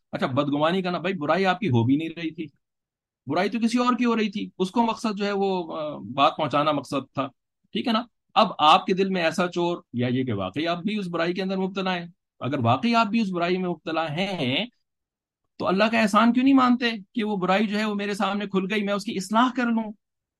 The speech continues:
تاکہ قیامت کے دن جو ہے وہ مجھے اس کے اوپر کوئی سزا نہ پانی پڑ جائے، یا دنیا کے اندر مجھے اس کی وجہ سے کوئی بری،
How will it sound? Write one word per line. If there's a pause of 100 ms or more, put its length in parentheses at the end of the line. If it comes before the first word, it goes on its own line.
(600)
تاکہ
قیامت
کے
دن
جو
ہے
وہ
مجھے
اس
کے
اوپر
کوئی
سزا
نہ (420)
پانی
پڑ
جائے، (680)
یا
دنیا
کے
اندر
مجھے
اس
کی
وجہ
سے
کوئی (760)
بری،